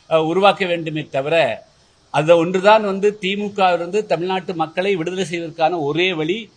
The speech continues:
ஆ, மணல் கொள்ளை, கனிவள கொள்ளை, அதே பதிவு பத்திர கொள்ளை என்று, அதே போல தமிழ்நாட்டுல சட்ட ஒழுங்குகள்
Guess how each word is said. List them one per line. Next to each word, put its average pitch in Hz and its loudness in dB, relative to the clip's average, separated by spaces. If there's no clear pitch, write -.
ஆ, 151 4
மணல் 165 2
கொள்ளை, 165 -2
கனிவள 175 -2
கொள்ளை, 160 -4
அதே 160 0
பதிவு 175 -4
பத்திர 160 -8
கொள்ளை 165 -4
என்று, 190 2
அதே 185 0
போல 185 0
தமிழ்நாட்டுல 180 -4
சட்ட 175 -6
ஒழுங்குகள் 170 -6